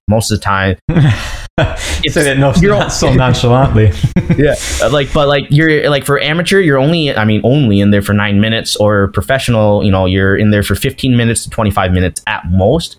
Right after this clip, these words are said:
Speaker 2: Mm-hmm.
Speaker 1: Your camp is a whole eight-week period, and I kinda tell people, like, "Look, it's a part-time job that pays nothing." So,
Speaker 2: Mm.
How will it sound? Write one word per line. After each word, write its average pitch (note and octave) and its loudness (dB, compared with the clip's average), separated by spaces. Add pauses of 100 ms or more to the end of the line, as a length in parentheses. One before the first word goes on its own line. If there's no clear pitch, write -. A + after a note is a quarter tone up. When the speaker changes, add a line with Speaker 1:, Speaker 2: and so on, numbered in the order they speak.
Speaker 2:
Mm-hmm. G2+ 6
Speaker 1:
Your A#2 4
camp C3+ -4
is G2+ -2
a G2 2
whole A2+ 2
eight-week F#2 -2
period, E2 -2
and D#2 -6
I F#2 -6
kinda G#2 -2
tell - -2
people, F2 -4
like, F2 -2
"Look, G#2 0
it's - -4
a A#2 -2
part-time B2+ -2
job G#2 0
that - -4
pays E2+ -4
nothing." - -8 (100)
So, D#2 -4
Speaker 2:
Mm. F2+ 4